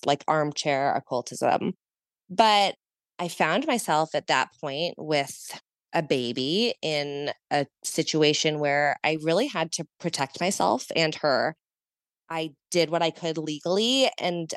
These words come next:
I felt like I only could turn to what I could do spiritually. So that was the first time I really started practicing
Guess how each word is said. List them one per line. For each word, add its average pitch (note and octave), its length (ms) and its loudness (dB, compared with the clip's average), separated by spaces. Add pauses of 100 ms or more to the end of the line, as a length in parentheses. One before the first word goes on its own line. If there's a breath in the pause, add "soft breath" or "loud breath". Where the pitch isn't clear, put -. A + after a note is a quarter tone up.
I D#3 300 0 (100)
felt F3+ 180 4
like G3+ 140 0
I D#3 240 2
only E3+ 480 2
could D#3+ 400 0
turn D3+ 300 -6
to D3+ 100 -10
what C#3+ 140 2
I B2+ 80 0
could D3+ 160 -6
do C3 100 -4
spiritually. - 840 -2 (300)
So F3+ 580 4
that F#3+ 220 2
was A#3+ 120 -2
the G#3+ 80 -6
first F3 320 -8
time E3 140 -8
I D3+ 80 -4
really D3 640 -2 (360)
started D3 400 -2 (220)
practicing F#3 920 0